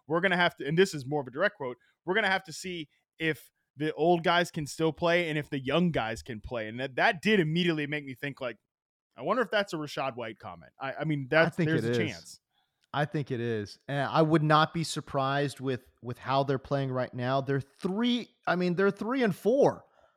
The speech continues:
Speaker 1: Yeah.
Speaker 2: Like, w-, I mean, and I get it. Like, they've had major offensive line injuries. I understand that. But you still got Tom Brady, Mike Evans, Chris Godwin has now returned, and, like, the offense doesn't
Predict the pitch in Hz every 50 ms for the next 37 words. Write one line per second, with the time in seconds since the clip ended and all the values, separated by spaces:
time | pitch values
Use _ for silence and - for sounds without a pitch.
0 | _ _ _ _ _ _ _ _ _ - 156 196 196 185 175 - - _ _ _
1 | _ _ _ _ _ _ _ - 170 - - 127 - 208 196 202 202 196 - 208
2 | 202 208 208 196 170 262 269 202 156 135 175 175 160 - 214 220 175 190 165 175
3 | 190 208 214 220 247 262 262 269 277 262 180 180 220 226 - - 180 170 - 196
4 | 185 175 - 185 180 160 202 226 226 220 202 180 156 139 120 131 123 123 123 117
5 | - - - 165 202 202 190 160 139 143 - - - 202 208 233 214 160 139 165
6 | 220 240 180 127 - - - _ - - - _ _ _ - 170 160 156 143 -
7 | - - 135 139 143 131 - 170 180 190 175 180 175 165 - 175 165 165 165 156
8 | 147 160 160 160 160 156 151 139 139 139 151 156 151 - 160 156 156 147 143 151
9 | 147 135 - - 170 165 - - 151 147 156 156 151 151 151 147 143 120 127 147
10 | 151 151 147 143 139 - - 160 156 156 156 151 151 139 - - 131 131 131 135
11 | 139 143 139 131 - 147 147 160 185 208 220 - 220 220 202 - - - - 151
12 | 156 180 175 - 165 170 170 160